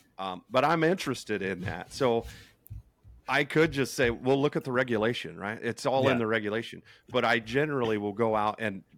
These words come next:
Speaker 1: I will pull the regulation and I'll do the research on it just because I'm curious about what states have to offer.
Speaker 2: Right.
Speaker 1: <laughs> So,
Speaker 2: That's
Speaker 1: so
Speaker 2: what's
Speaker 1: I've
Speaker 2: cool
Speaker 1: done
Speaker 2: when you're kinda li-, like, love what you do. It's,
Speaker 1: Yeah.
Speaker 2: like, not a big deal to
Speaker 1: Right.
Speaker 2: do it anyways.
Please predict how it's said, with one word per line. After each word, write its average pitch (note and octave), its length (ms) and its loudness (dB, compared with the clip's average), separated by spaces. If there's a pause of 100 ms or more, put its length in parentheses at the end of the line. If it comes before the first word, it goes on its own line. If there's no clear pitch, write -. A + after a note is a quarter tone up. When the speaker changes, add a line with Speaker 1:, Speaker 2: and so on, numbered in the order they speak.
(160)
Speaker 1:
I B2+ 160 0
will A#2+ 120 2
pull A2 220 0
the G2 80 -4
regulation F#2+ 800 -4
and G#2 160 -4
I'll C3 180 0
do A#2+ 180 0
the G2 100 -4
research G#2+ 480 -6
on F#2+ 180 0
it G2 160 -2 (320)
just - 360 -6
because A#2+ 360 -4
I'm G2+ 300 -4 (120)
curious A2 520 -2
about F#2+ 320 -4
what F#2+ 220 -8
states - 340 -6
have F#2+ 200 -2
to F#2+ 100 -8
offer. C3+ 100 -8
Speaker 2:
Right. C3+ 400 6
Speaker 1:
<laughs> - 40 -20 (500)
So, D3+ 120 0 (340)
Speaker 2:
That's E3 180 4
Speaker 1:
so D3+ 80 6
Speaker 2:
what's D3 100 6
Speaker 1:
I've D3+ 80 8
Speaker 2:
cool G3 80 8
Speaker 1:
done D3+ 80 6
Speaker 2:
when D3 80 4
you're D3 100 6
kinda E3 300 4
li-, C3 160 2
like, B2+ 240 4
love B2+ 260 4
what A#2+ 140 0
you G2 80 -6
do. G#2+ 340 0
It's, G#2 160 2
Speaker 1:
Yeah. B2 60 4
Speaker 2:
like, G#2+ 120 4
not B2+ 160 2
a B2 40 4
big A#2 240 0
deal B2 180 6
to A2+ 80 6
Speaker 1:
Right. G#2 80 0
Speaker 2:
do A#2 100 4
it A2 60 6
anyways. G2 600 0